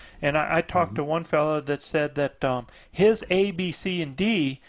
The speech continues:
Speaker 1: were all so close together that it really didn't change when he went from one to the other. Well, they were still ten miles apart. Well, where we hunt and the unit we hunt in, we don't have that luxury to go ten miles away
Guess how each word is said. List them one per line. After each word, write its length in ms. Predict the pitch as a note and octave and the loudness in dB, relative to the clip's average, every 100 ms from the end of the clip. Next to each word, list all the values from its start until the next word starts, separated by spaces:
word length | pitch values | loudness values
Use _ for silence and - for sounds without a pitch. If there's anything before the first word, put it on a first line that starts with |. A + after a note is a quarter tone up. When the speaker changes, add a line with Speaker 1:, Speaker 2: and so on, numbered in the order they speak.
| - - | -14 -2
Speaker 1:
were 160 | D#3 | 4
all 180 | E3+ F#3 | 6 4
so 240 | - F3+ D#3 | 2 -4 -4
close 380 | - F3 D#3 | 0 0 0
together 680 | - D3 F3 A3+ F#3+ D3 C#3+ | -4 0 6 8 6 2 -2
that 200 | C#3 C#3+ | 0 0
it 60 | D3 | 0
really 280 | D#3 E3+ D#3 | 2 2 2
didn't 320 | D#3 C#3 B2 | 0 -4 -8
change 580 | - G3 F#3+ D3+ C#3 D3 | -2 0 0 -4 -8 -8
when 140 | D3 | -6
he 60 | C3+ | -4
went 220 | C#3+ - | -6 -6
from 160 | D3 C#3 | -6 -4
one 160 | C#3+ | -4
to 80 | C3+ | -4
the 180 | B2+ D3+ | 0 2
other. 240 | F3 - - - - - _ - - - - | 2 0 -10 -20 -20 -20 _ -16 -14 -12 2
Well, 340 | F3 E3+ E3 - - - - - - _ _ _ - _ - | 6 6 6 0 -16 -20 -20 -20 -20 _ _ _ -20 _ -16
they 220 | F3+ F3+ | 0 2
were 140 | A3 F#3 | 2 -4
still 500 | - F#3+ G3 E3 D3 - - | -2 2 2 2 -2 -14 -10
ten 240 | - E3 E3 | -2 0 2
miles 280 | D#3+ D3 | 0 0
apart. 480 | C3+ - G3 A3 C#3 - - - - - | -4 2 4 4 2 -10 -20 -20 -20 -20
Well, 300 | - F#3 F3+ D3+ | 0 2 2 2
where 180 | E3 | 2
we 220 | D3 G#3 D4+ | 2 0 0
hunt 380 | - C#3 C3+ - | 2 0 0 -4
and 180 | C#3 | -6
the 60 | C3+ | -4
unit 340 | C#3+ G3+ F#3 | -4 -2 -4
we 160 | C#3+ G#3+ | -4 -4
hunt 260 | G3+ C#3+ D3 | -2 -4 -4
in, 120 | D3 | -4
we 100 | F#3 | -2
don't 200 | A#3+ - | -2 0
have 260 | C#3 D3 | -2 0
that 240 | D#3 D#3+ - | 2 0 2
luxury 500 | D3 A#3 - E3+ C#3 | 0 0 -4 -4 -4
to 80 | C3 | -2
go 200 | C3+ A#2+ | -4 -4
ten 260 | - B2+ | -4 -4
miles 420 | A#2 A#2+ A#2+ B2+ | -4 -6 -8 -10
away 360 | B2+ A#2+ A#2+ - | -8 -4 -6 -6